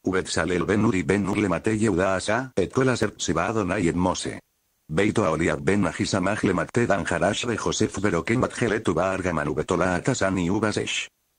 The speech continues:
Kol Aza Afe Asu Ila Melaja be Jol Melejet Akodesh Vayeji Zeaf Adnufat Esabe Esrin Kikar Useba Meot Ushlosim Shekel Besekel Akodesh.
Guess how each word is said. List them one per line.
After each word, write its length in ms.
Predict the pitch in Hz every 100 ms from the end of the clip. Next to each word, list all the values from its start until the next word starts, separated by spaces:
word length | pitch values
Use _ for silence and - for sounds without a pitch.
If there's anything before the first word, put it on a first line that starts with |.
| _ -
Kol 180 | 117 110
Aza 260 | 90 104
Afe 220 | 98 104
Asu 220 | 98 - 85
Ila 180 | 76
Melaja 400 | 71 123 104 107
be 140 | 113 113
Jol 240 | - 104
Melejet 460 | 85 69 64 117 107
Akodesh 500 | 90 98 95 110 -
Vayeji 480 | 127 101 110 - 135
Zeaf 340 | 87 87 104
Adnufat 460 | 80 95 92 92 85
Esabe 360 | 82 110 90
Esrin 360 | 80 - 101 95
Kikar 300 | 107 107 104
Useba 360 | 90 107 101
Meot 300 | 87 104 101
Ushlosim 560 | 80 - 107 90 123 120
Shekel 320 | - 90 87
Besekel 420 | 76 73 85 113 110
Akodesh. 500 | 104 98 67 - -